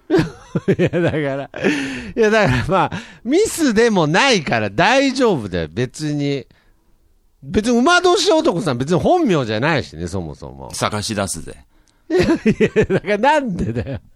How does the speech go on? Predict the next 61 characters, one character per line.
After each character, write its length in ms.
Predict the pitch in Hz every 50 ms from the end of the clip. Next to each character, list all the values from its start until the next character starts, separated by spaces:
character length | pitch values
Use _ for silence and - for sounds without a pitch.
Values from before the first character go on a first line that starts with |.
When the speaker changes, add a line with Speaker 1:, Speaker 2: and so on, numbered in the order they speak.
| _ _ - 349 359 349 339 339 330 311 294 247 -
Speaker 1:
ど 180 | 262 233 339 392 440 494 302
う 40 | 254
し 140 | - - -
ち 80 | 233 170
ゃ 80 | 160
っ 60 | - - -
た 200 | - 143 123 120
ん 120 | 107 104
だ 80 | 98 92
よ 140 | 87 85 90
ね、 200 | 95 98 98 92
レ 200 | 92 92 104 110
ビ 160 | 101 117 117
ュ 20 |
ー 20 | 117
は。 560 | 113 110 104 101 104 101 101 101 113 175 - _ _ - - _ _ _ _ _ - _ _ _ _
<laughs> 600 | - - 262 - - - - - - - _ -
な 120 | - 208 165
ん 100 | 151 143
だ、 120 | 120 104 - 151 - - - - - - - - _ _ _ - - -
執 420 | - - - - 196 185 156 160 143
着 380 | - 156 143 147 - - 160
心 320 | - - 139 131 120 113 113
み 120 | 110 101
た 220 | 87 110 98 95
い 80 | 92 87
な。 420 | 85 78 78 76 71 69 73 - -
Speaker 2:
と 120 | - - -
こ 160 | - 131 -
と 120 | - 143
ん 80 | 123 101
や 120 | 87 85
る 100 | 85 80
ぜ。 340 | 67 65 65 62 52 - _ _ - _ _ _ -
Speaker 1:
い 140 | 302 262 -
や、 200 | 170 156 151 131
そ 160 | - 208 202
れ 120 | 208 208
が 140 | 202 202 190
レ 180 | 180 180 180 170
ビ 120 | 165 185
ュ 120 | 185 180 175
ア 220 | 170 165 165 165
ー 20 |
の 140 | 160 165 156
怖 280 | - 156 160 156 151 139
い 60 | 117
と 120 | - 113
こ 100 | 104 117
で 100 | 113 110 92
も 140 | 85 92 98
あ 100 | 98 90
る 80 | 85
ん 20 | 76
だ。 40 |
Speaker 2:
そ 140 | - 101 85
う 40 | 76
そ 140 | - 80 73
う 40 | -
そ 160 | - - 58
う。 60 | 53